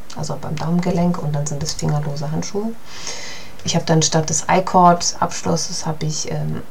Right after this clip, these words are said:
zwei rechts, zwei links, äh, gestrickt, nachdem ich die Maschen aufgenommen hatte. Und dann, äh, wollte ich eigentlich das Garn auch benutzen, aber irgendwie schienen sie mir dann schon relativ lang, bevor das Garn alle war.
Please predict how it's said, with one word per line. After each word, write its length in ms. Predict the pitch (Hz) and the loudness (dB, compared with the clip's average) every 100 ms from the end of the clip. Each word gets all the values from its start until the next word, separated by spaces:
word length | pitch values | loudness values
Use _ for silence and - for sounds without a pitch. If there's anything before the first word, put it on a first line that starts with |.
| - | -8
zwei 180 | - 156 | -4 -2
rechts, 340 | 160 - - | -2 -4 -4
zwei 180 | - 147 | 0 2
links, 420 | 226 269 254 - - | 4 4 2 0 0
äh, 240 | 196 196 | 2 2
gestrickt, 600 | 196 190 - - - - - - - - - - - - - - - - | 2 -2 -2 -2 -2 -4 -6 -8 -8 -8 -8 -8 -8 -8 -8 -8 -8 -6
nachdem 320 | 160 165 165 | -4 0 0
ich 60 | |
die 100 | 156 | 2
Maschen 260 | 165 165 - | 0 0 0
aufgenommen 480 | 156 151 160 156 160 | -2 2 2 2 0
hatte. 260 | 151 156 | -2 0
Und 200 | 156 151 | 0 0
dann, 280 | 147 147 143 147 - - - - - - - | 0 0 -2 -4 -8 -8 -8 -8 -8 -8 -8
äh, 280 | - 151 | -8 -2
wollte 240 | 175 180 - | 4 4 6
ich 40 | |
eigentlich 180 | 180 240 | 6 6
das 160 | 196 - | 2 4
Garn 240 | 170 196 | 6 6
auch 200 | 165 208 | 8 6
benutzen, 800 | - 165 147 151 170 175 240 262 - | 6 4 4 2 2 2 2 2 2
aber 420 | 175 175 170 165 | 4 6 8 6
irgendwie 380 | - 175 170 170 | 6 6 6 4
schienen 260 | 170 175 170 | 2 4 4
sie 80 | 160 | 6
mir 220 | 160 156 | 6 4
dann 260 | 156 156 | 4 2
schon 220 | 151 160 151 | 4 4 2
relativ 500 | 156 151 151 156 - | 4 2 2 -2 2
lang, 320 | 151 156 156 - - - - - - - | 4 4 2 -2 -8 -8 -8 -8 -8 -8
bevor 200 | - - | -6 -4
das 180 | - - | -2 -4
Garn 280 | 156 160 92 | -2 0 2
alle 260 | 165 175 185 | 4 2 2
war. 220 | 190 | 0